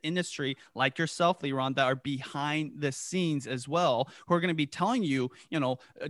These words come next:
different strategies that they implement in their business to make money on these platforms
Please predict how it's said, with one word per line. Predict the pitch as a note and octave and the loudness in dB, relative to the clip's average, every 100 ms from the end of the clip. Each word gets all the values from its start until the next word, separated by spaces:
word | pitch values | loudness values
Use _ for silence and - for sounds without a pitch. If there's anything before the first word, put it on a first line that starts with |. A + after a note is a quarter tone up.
| C3 | -2
different | D#3+ E3 C#3+ | 0 0 -2
strategies | - C3+ C3+ C#3 D3 C#3 B2+ | 2 4 4 2 -2 -2 2
that | C3 - | 0 2
they | D3+ D#3 | 0 2
implement | C#3+ C#3+ D3 C#3 C3 | 0 -2 0 -2 -2
in | C3+ | -2
their | C3+ F3 | 2 2
business | D3+ C3+ C3 C#3 - | 2 0 0 -4 -2
to | B2+ | 0
make | C3+ D3 | 2 2
money | D3 C#3+ C#3+ B2 | 2 2 2 0
on | - B2 | -2 -2
these | A#2+ A#2+ | -2 -6
platforms | - C3 B2+ - C3 C3+ D3+ | -2 2 2 0 0 0 -2